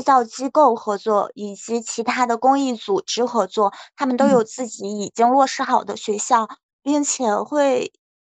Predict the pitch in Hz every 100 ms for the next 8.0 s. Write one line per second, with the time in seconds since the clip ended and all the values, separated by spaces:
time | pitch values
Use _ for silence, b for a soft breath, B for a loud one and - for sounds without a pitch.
0 | _ - - 320 277 214 - - - 208
1 | 302 311 262 277 262 262 226 233 - 220
2 | - 262 247 214 214 226 233 233 B B
3 | _ - 233 269 349 285 330 294 - 220
4 | 190 - 214 233 247 214 220 208 196 202
5 | 202 202 190 180 185 - 262 302 _ -
6 | 285 - - - 202 214 196 - B B
7 | - 214 220 254 240 240 247 240 233 233